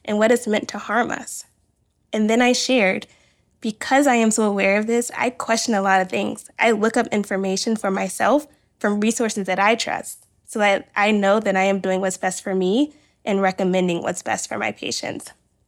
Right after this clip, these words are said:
And I promise you that if I didn't believe the vaccine worked, or if I didn't know the effects of H P V can have on your child long term, I would not be recommending this vaccine for her. And at that time, I could see I was starting to make some headway.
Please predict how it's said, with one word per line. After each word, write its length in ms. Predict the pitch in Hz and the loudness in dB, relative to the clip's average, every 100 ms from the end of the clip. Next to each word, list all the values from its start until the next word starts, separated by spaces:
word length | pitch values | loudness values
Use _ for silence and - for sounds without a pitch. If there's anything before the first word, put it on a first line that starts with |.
| _ _ | _ _
And 100 | 214 | 0
I 100 | 196 | 0
promise 540 | 196 - 277 262 233 | -2 -2 2 2 0
you 140 | 214 226 | -4 -2
that 100 | 196 | -2
if 100 | 208 | -2
I 120 | 196 | -2
didn't 280 | 214 220 214 | 0 0 0
believe 340 | 196 202 202 | -4 -2 -4
the 120 | 185 | -4
vaccine 480 | 185 190 - - 190 | -2 -4 -4 -6 -4
worked, 380 | 190 196 294 - _ _ _ _ _ | 0 0 0 -6 _ _ _ _ _
or 40 | 208 | -2
if 100 | 208 | 0
I 80 | |
didn't 320 | 196 214 208 208 | 0 0 0 2
know 180 | 196 | 2
the 140 | 196 185 | 2 -2
effects 400 | 180 180 185 202 | 0 -2 -2 -6
of 100 | 185 | -6
H 260 | 185 180 - | -4 -6 -6
P 160 | 196 | -8
V 220 | 180 175 190 | -4 -4 -4
can 180 | - | -6
have 260 | 196 175 180 | -6 -4 -2
on 140 | 185 | -2
your 140 | 190 175 | -4 -4
child 340 | - 180 165 | -2 0 0
long 220 | 170 165 | 0 -4
term, 420 | - 202 196 233 247 _ _ _ - | -6 -4 0 0 -2 _ _ _ 0
I 80 | |
would 160 | 277 277 | 4 4
not 300 | 214 196 214 | 4 0 -2
be 100 | 190 | -2
recommending 560 | 185 180 196 185 180 180 | 0 0 0 2 2 0
this 160 | 180 | -2
vaccine 460 | - 185 - 185 185 | -2 -4 -4 -4 -4
for 140 | - | -6
her. 260 | - - - _ _ _ _ _ _ _ _ _ _ - | -6 -8 -10 _ _ _ _ _ _ _ _ _ _ 2
And 120 | 254 | 2
at 100 | 277 | 4
that 220 | 320 - | 2 0
time, 400 | - 320 254 220 | 0 2 4 4
I 80 | 214 | 0
could 180 | 254 - | -2 -2
see 180 | 277 | 0
I 40 | 262 | 2
was 120 | 233 | 2
starting 280 | 233 233 254 | 2 2 4
to 80 | 233 | 4
make 160 | 202 | 0
some 180 | - 190 | -4 -8
headway. 500 | - 214 - - | -2 -2 -2 -6